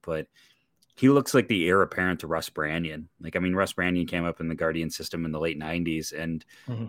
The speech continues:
Speaker 1: it was, uh, you know, that's back before we had on base is really something we were using. It's like nowadays, Russ Branyan would have been an everyday player instead of what he was. It's like Jones's power potential, he's probably never gonna hit lefties, but,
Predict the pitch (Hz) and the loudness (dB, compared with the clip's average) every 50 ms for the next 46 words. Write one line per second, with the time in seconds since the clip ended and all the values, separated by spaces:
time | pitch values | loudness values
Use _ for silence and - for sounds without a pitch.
0 | - - 92 95 87 90 95 90 90 90 85 82 - - 82 80 80 80 80 78 | -4 0 0 2 4 4 4 6 6 4 2 0 -2 -2 -2 -2 -2 -2 -2 -4
1 | 76 - 80 87 85 80 87 90 - - 104 92 - - - - - - 95 90 | -6 -6 -6 -6 -4 -2 -4 -2 2 6 6 6 6 2 -4 -4 0 4 4 6
2 | 87 85 82 80 82 _ - 92 90 87 85 85 85 90 90 78 85 87 90 95 | 6 4 2 0 -4 _ 0 2 4 4 4 6 4 4 4 4 4 4 4 4
3 | - - 85 78 - 87 80 80 - 92 80 - 85 82 85 85 82 82 80 80 | 2 -2 -4 -2 -2 -2 -2 0 -2 -2 -2 -2 -2 -2 0 0 0 0 0 -2
4 | 80 78 92 95 90 92 80 76 76 - 87 80 85 90 90 98 101 90 87 85 | -2 0 0 0 0 0 -4 -6 -6 -6 -4 0 2 4 4 6 6 4 4 2
5 | 82 87 87 82 - - 98 90 85 87 90 87 87 87 85 85 80 - 87 87 | 2 0 -2 -2 0 0 2 2 2 2 2 2 0 0 0 -2 0 -2 -2 0
6 | 82 82 82 - 85 85 82 78 - - 95 95 95 92 85 80 78 - 82 78 | 0 -2 -2 -2 -2 -2 -2 -2 -2 2 4 4 6 4 2 -2 -4 -6 -8 -8
7 | - 82 78 76 78 78 87 87 87 82 - - - - 80 _ _ - - - | -6 -6 -6 -6 -4 -2 0 0 0 0 -4 -8 -16 -16 -18 _ _ -20 -20 -20
8 | - - - _ _ - - 107 101 104 104 107 107 101 92 95 98 87 82 - | -20 -20 -20 _ _ 0 4 6 6 8 8 6 4 2 2 0 -2 -2 -4 -6
9 | _ _ - - - 90 90 92 95 92 - - 92 - 87 90 90 - 87 78 | _ _ -6 0 2 4 6 6 4 4 2 -2 -2 0 0 0 0 0 -2 -4
10 | 76 76 82 85 82 - - - 107 98 87 82 82 85 85 85 82 80 82 82 | -4 -4 -6 -8 -12 -10 -6 -4 -2 -2 0 0 0 0 0 -2 -2 -2 -2 -2
11 | 82 78 73 87 80 69 78 82 82 - - 76 73 73 - - - 80 80 | -2 -2 -2 -2 -2 -2 -2 -4 -6 -6 -8 -10 -10 -10 -10 -6 -6 -6 -6